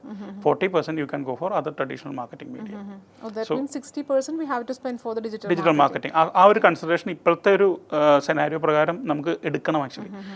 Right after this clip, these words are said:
Speaker 2: അത് പൊതുവേ, പൊതുവേ ചില കമ്പനികളൊക്കെ ചെയ്യുന്നത് അത് നേരെ ഒരു, ഒരു നയൻറ്റി ഫൈവ് to ഫൈവ് ഒക്കെ ആക്കും.
Speaker 1: ഉം.
Speaker 2: ട്രഡീഷണൽ മീഡിയയിൽ നയൻറ്റി ഫൈവ് പെർസെന്റ് സ്പെൻഡ് ചെയ്യും,
Speaker 1: ഉം.
Speaker 2: ആ, ഫൈവ് പെർസെന്റ് only digital marketing
Speaker 1: Digital
Speaker 2: consider ചെയ്യും.
Speaker 1: ഉം.
Speaker 2: കാരണം അത് പറയാൻ കാരണം, ആ, ചില ഇപ്പം റീസെന്റ് ആയിട്ട് ഈ ലാസ്റ്റ് ഇയർ,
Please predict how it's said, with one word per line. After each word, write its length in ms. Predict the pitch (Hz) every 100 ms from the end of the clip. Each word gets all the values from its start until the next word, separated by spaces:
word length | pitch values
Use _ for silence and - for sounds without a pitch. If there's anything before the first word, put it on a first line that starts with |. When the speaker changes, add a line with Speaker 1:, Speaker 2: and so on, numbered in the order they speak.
| - -
Speaker 2:
അത് 80 | 170
പൊതുവേ, 400 | 180 156 180 196
പൊതുവേ 400 | 175 147 156 185
ചില 220 | 170 160
കമ്പനികളൊക്കെ 500 | 170 160 165 170 165
ചെയ്യുന്നത് 400 | 165 147 151 160
അത് 200 | 151 156
നേരെ 320 | 143 147 160
ഒരു, 280 | 151 151 143
ഒരു 340 | 143 151 147 151
നയൻറ്റി 420 | 147 147 147 160
ഫൈവ് 260 | 156 160 151 -
to 60 |
ഫൈവ് 300 | 147 147 143
ഒക്കെ 120 | 151 135
ആക്കും. 280 | 127 - -
Speaker 1:
ഉം. 360 | 220 208 214 196
Speaker 2:
ട്രഡീഷണൽ 380 | 160 156 175 180
മീഡിയയിൽ 260 | 160 156
നയൻറ്റി 280 | 160 147 139
ഫൈവ് 200 | 135 156
പെർസെന്റ് 300 | 147 151 147
സ്പെൻഡ് 360 | 147 143 135 139
ചെയ്യും, 220 | 127 143
Speaker 1:
ഉം. 340 | 214 214 202 190
Speaker 2:
ആ, 320 | 143 135 135
ഫൈവ് 280 | 131 156 160
പെർസെന്റ് 440 | 156 147 151 147 156 147 - -
only 220 | 151 147
digital 300 | 151 139 135
marketing 280 | 139 139 143
Speaker 1:
Digital 180 | 147 139
Speaker 2:
consider 240 | 131 147
ചെയ്യും. 160 | 135 131
Speaker 1:
ഉം. 60 | 151
Speaker 2:
കാരണം 140 | 151
അത് 80 | 160
പറയാൻ 320 | 165 151 160
കാരണം, 380 | 170 151 165 175
ആ, 260 | - 190 175 -
ചില 140 | 160
ഇപ്പം 440 | 160 156 160 160 -
റീസെന്റ് 340 | 143 160 156
ആയിട്ട് 260 | 160 160 -
ഈ 180 | 151 143
ലാസ്റ്റ് 380 | 143 151 - 175
ഇയർ, 200 | 180